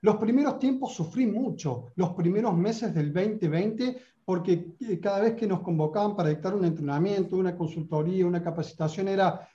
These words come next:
"Oye, David, tenemos quinientas personas del otro lado, tú solo vas a ser el host, todo el mundo con micrófono apagado, todo el mundo con cámara apagada, y los que quieren preguntar solo al final por el chat". Ok, bueno, sí, vamos.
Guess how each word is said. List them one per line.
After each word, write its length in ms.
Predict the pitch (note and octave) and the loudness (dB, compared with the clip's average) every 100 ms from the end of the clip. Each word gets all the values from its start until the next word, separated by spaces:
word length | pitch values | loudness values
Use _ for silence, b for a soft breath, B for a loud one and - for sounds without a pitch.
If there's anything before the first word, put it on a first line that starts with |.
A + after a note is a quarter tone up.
| B | B
"Oye, 240 | F#3 G#3 G3+ | -2 2 4
David, 420 | F3+ G3 G#3 - | 4 2 0 -2
tenemos 540 | F3 F#3+ G#3 F3+ D#3 | 0 2 4 2 0
quinientas 440 | - F3+ A3+ B3+ A#3+ | 0 2 2 2 0
personas 420 | F3+ D#3+ G3+ G3+ | -2 -4 -2 0
del 120 | E3 | 0
otro 180 | E3+ E3 | 0 0
lado, 440 | G3+ B3+ C4 C4+ - _ _ _ _ | 2 4 2 -2 -6 _ _ _ _
tú 160 | - C4 | 2 2
solo 340 | - B3 A#3 | 4 6 6
vas 140 | G#3+ G3+ | 4 2
a 60 | |
ser 220 | F#3 G#3+ F#3+ | 0 0 0
el 100 | D#3 | 0
host, 340 | G3+ B3+ D#4 - b b b _ | 2 2 2 -4 b b b _
todo 300 | - D#4 D4+ | 6 6 6
el 80 | A#3 | 2
mundo 340 | C4 C4+ B3 | 4 4 2
con 100 | - F3+ | 2 0
micrófono 440 | E3+ G3+ G#3 F#3+ | 2 0 0 -2
apagado, 560 | E3+ D#3 F3+ G3 F#3+ - | 0 2 2 2 0 2
todo 240 | C#4+ C#4+ | 2 4
el 60 | C4 | 4
mundo 280 | C4+ B3+ | 4 4
con 140 | G3+ F3+ | 2 2
cámara 320 | A3 A3+ G3 | 2 4 2
apagada, 580 | E3+ D#3 F3 G#3+ G#3+ G#3+ B - | 2 2 2 4 2 -2 B 2
y 80 | |
los 120 | G#3 A3+ | 4 4
que 140 | G#3 | 2
quieren 280 | B3+ C#4+ C#4 | 4 4 6
preguntar 480 | G#3 F#3 F#3 B3+ B3 | 4 4 6 6 4
solo 400 | - C#4+ D4+ D4 | 6 8 10 10
al 80 | |
final 500 | G#3 F#3+ F#3+ B3 E4+ - - _ _ | 8 0 2 4 2 -2 -18 _ _
por 220 | - F#3 F3 | -2 2 4
el 160 | E3 | 2
chat". 420 | - G3 E3 - - | 2 4 4 0 -4
Ok, 240 | A3 A3+ A#3 A3+ A3 G3+ | -4 0 4 6 6 2
bueno, 720 | A3 A3 G#3+ G#3 G3+ G3+ G3 | 0 2 2 2 0 -2 -4
sí, 580 | - - G3 F#3+ F#3+ | -6 -6 -2 0 2
vamos. 580 | F#3 F#3 F#3 F#3 F3+ F3 | 4 4 4 4 2 0